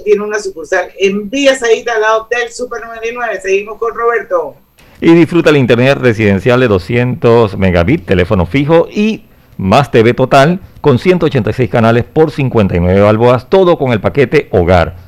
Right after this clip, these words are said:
Speaker 2: solo de Más Móvil. Visita más móvil panamá punto com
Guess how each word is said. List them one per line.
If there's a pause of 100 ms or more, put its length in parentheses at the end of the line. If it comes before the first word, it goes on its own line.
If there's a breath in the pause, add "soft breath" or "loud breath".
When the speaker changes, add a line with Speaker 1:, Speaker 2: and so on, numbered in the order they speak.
Speaker 2:
solo
de
Más
Móvil. (300 soft breath)
Visita
más
móvil
panamá
punto
com